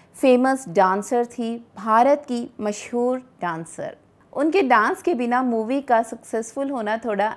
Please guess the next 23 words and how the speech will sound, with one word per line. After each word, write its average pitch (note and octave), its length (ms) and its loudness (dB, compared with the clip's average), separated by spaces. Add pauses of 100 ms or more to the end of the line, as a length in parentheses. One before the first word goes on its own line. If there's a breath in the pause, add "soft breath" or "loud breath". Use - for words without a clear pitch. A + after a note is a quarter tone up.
(100)
डाउटफुल F3 720 -8
लगता D#3 380 -10
था। - 180 -18 (440)
अगर G3+ 260 0
उन्हें B3+ 300 0 (320 loud breath)
डांसिंग G#3+ 640 4
डॉल G#3+ 360 4
कहा G#3 360 -2
जाए F#3+ 400 0 (120)
तो F#3 120 0 (480)
गलत F3 360 -4
नहीं E3 400 -14
है। - 140 -20 (400)
खूबसूरत D4+ 680 2
हुस्न C4+ 300 -4
की B3+ 180 -4
मलिका G#3 540 -2 (440 loud breath)
और A#3 100 6
डांसिंग G#3+ 600 2
की B3 200 -4
अभिनय A3 640 -2
प्रतिभा G3+ 540 -2
पर G3 280 -4